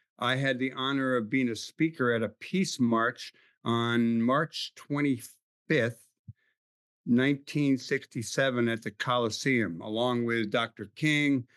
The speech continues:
Emil Mazie from the United Auto Workers, and Doctor Spock.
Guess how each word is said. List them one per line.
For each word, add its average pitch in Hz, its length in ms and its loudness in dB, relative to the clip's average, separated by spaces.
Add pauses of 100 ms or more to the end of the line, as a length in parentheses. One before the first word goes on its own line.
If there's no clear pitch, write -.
(200)
Emil 123 280 2
Mazie 123 440 0
from 113 220 -4
the 113 60 0
United 113 400 -2
Auto 131 320 0
Workers, 127 680 -4 (360)
and 120 480 0
Doctor 117 400 -2
Spock. - 680 -4